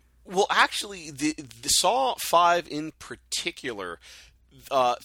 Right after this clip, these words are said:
shots are composed in such a way and the visuals are done in such a way, there is a much, there's a much better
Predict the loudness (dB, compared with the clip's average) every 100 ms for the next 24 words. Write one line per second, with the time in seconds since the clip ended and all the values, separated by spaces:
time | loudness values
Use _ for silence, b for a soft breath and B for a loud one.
0 | -18 -20 -20 _ -2 0 2 0 -2 -12
1 | -12 -16 -8 -8 -8 -12 -10 -8 -6 -6
2 | -8 -6 -4 -4 -6 -12 -10 -10 -8 -8
3 | -8 -10 -8 -8 -6 -6 -6 -8 -12 -8
4 | -4 -4 -6 -10 -10 -12 -10 -8 -6 -8
5 | -8 B B B B _ -10 -6 -4 -4
6 | -4 -4 -4